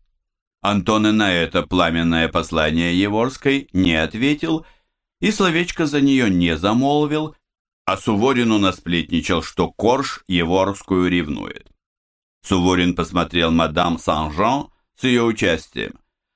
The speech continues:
однако в рецензии был столь скуп на похвалы, что чуть не провалил её дебют.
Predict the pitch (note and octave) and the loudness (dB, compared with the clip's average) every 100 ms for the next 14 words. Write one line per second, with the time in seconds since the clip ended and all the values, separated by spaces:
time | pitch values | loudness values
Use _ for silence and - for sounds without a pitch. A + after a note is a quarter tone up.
0 | - G2+ B2+ G3 G3+ F#3 D#3 C#3+ - D#3+ | -4 -4 0 -2 0 0 0 -2 0 0
1 | D3+ C3+ C3 G#2+ A2+ G2 - - A2+ G2 | 2 2 0 2 0 0 -4 -2 -2 -2
2 | - F#2+ E2+ E2+ D#2+ D#2 D#2 C#2+ D2 G#2+ | -6 -4 0 0 0 -2 -2 -2 0 -2
3 | C#3+ _ _ - G2 - G#2+ G#2 G2+ G2+ | -2 _ _ -6 -4 -2 -2 0 -2 0
4 | G2+ G2+ F2+ D#2+ D2+ D#2 D#2 D2+ D#2+ D2+ | 0 0 0 0 0 0 -2 -2 -2 -4
5 | C#2 G1+ _ | -6 -16 _